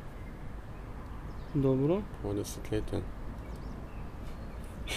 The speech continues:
Speaker 2: Eh, to je dosti časa. Ker se spomnim, ko sem še bil v drugem stanovanju, sem hodil čez most sem.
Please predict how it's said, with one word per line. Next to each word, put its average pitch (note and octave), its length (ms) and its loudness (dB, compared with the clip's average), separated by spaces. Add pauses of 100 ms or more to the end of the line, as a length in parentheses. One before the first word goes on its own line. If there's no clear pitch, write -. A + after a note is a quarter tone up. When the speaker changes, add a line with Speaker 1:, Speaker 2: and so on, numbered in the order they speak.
(1300)
Speaker 2:
Eh, G2 400 8 (120)
to - 120 8
je G2+ 100 12 (220)
dosti G2+ 360 8
časa. F#2 360 8 (1400)
Ker - 120 -4
se G2+ 120 2
spomnim, G#2 480 10
ko F#2 100 4
sem G2 160 2
še G2 160 4
bil G#2 160 10
v G#2+ 140 12 (140)
drugem G#2 320 10
stanovanju, F#2 680 12
sem E2+ 200 6
hodil F2+ 280 10
čez F2+ 260 6
most F#2 400 8 (460)
sem. F2 320 6